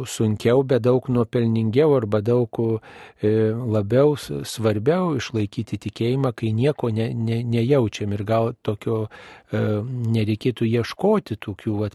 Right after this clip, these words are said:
patyrimų, bet tiesiog nuoširdžiai melstis ir tas patyrimas, kažkoks pakilumas mažesnis, e,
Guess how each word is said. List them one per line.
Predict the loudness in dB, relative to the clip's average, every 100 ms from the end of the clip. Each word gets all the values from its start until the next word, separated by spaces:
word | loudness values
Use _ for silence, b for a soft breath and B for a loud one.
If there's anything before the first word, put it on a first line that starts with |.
| -6
patyrimų, | -6 -4 -2 -2 -2
bet | -4 -4
tiesiog | -6 -2 -2 -2 -10 -12 B B B B
nuoširdžiai | 0 2 0 -4 0 2 2 2
melstis | 0 -2 -4 -6 -4
ir | -6 -2
tas | -4
patyrimas, | -2 -8 -4 -2 0 0 -2 -4
kažkoks | -8 -4 -6 -4
pakilumas | -8 -6 -4 -2 0 -2 -4 -8
mažesnis, | -4 -4 -2 -2 -2 -4 -6
e, | -8